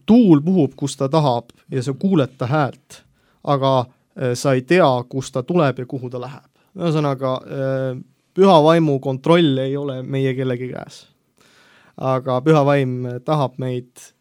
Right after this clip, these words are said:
juhtida, tahab meid õrnalt juhtida, ta ei sunni ega forsseeri kedagi, mm, äh, tegema oma tahtmist, aga ma usun, ta just tahab meie vabatahtlikku otsust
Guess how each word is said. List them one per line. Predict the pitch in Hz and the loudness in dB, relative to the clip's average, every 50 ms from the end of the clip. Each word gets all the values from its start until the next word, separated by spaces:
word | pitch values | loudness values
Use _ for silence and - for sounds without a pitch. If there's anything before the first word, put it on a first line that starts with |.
| _ _ _ - | _ _ _ 0
juhtida, | 160 165 190 - - - - 139 123 135 131 | 2 2 2 2 -2 -8 -10 -8 -8 -8 -6
tahab | 127 139 139 143 135 131 | -4 -4 -4 -4 -4 -6
meid | 139 127 123 127 | -6 -6 -4 -2
õrnalt | 160 202 214 208 170 143 - - | 0 0 2 2 2 2 0 0
juhtida, | 147 143 139 - - - 135 123 127 127 123 123 - _ _ _ _ | -2 -2 -2 -2 -6 -10 -10 -8 -6 -8 -8 -8 -10 _ _ _ _
ta | - 135 131 | -6 -6 -4
ei | 127 | -6
sunni | 127 - - 185 202 208 202 190 165 147 139 135 | -6 -2 2 4 6 6 6 6 4 4 2 0
ega | 131 123 131 135 127 | -2 -2 -4 -4 -4
forsseeri | 131 139 135 135 - - 170 170 175 160 143 131 | -4 -4 -6 -6 -4 -2 0 0 2 2 0 -2
kedagi, | 135 135 135 131 127 123 - 131 131 123 123 _ _ _ _ _ _ - - - _ _ _ _ _ _ - | -4 -6 -6 -6 -8 -8 -8 -10 -10 -10 -12 _ _ _ _ _ _ -20 -20 -20 _ _ _ _ _ _ -10
mm, | - 135 131 131 131 | -8 -6 -6 -6 -6
äh, | 131 127 131 131 131 131 131 131 131 127 127 127 127 | -6 -6 -6 -4 -4 -4 -4 -4 -4 -4 -4 -4 0
tegema | - 165 170 165 156 139 135 135 | 2 4 4 6 4 4 2 2
oma | 135 135 131 127 | 0 0 -2 -2
tahtmist, | 135 135 135 - - _ - 131 135 - - - - - _ _ _ _ _ _ - | -2 -2 -2 -4 -8 _ -12 -12 -12 -12 -14 -16 -20 -20 _ _ _ _ _ _ -6
aga | - 139 139 135 135 139 143 135 131 131 131 127 127 127 - | -4 -2 -2 -4 -4 -2 -2 0 2 2 2 0 0 -2 -6
ma | - 165 143 | -6 -4 -2
usun, | 156 170 160 156 143 131 127 127 127 - _ _ _ _ _ _ | 0 0 0 0 0 0 -2 -4 -8 -12 _ _ _ _ _ _
ta | - 135 127 127 127 123 123 - | -4 -2 0 0 0 -2 -2 -4
just | 156 143 139 135 - _ | -4 -6 -6 -6 -8 _
tahab | - 139 135 123 120 | -4 -2 -2 -2 -4
meie | 127 123 123 120 123 | -6 -8 -8 -8 -4
vabatahtlikku | 127 156 165 160 139 139 143 139 - - 127 113 - 147 | -2 -2 0 0 2 2 0 0 -2 -6 -12 -6 -2 0
otsust | 160 175 175 - - - - - _ _ - | 0 0 -2 -6 -14 -14 -14 -16 _ _ -20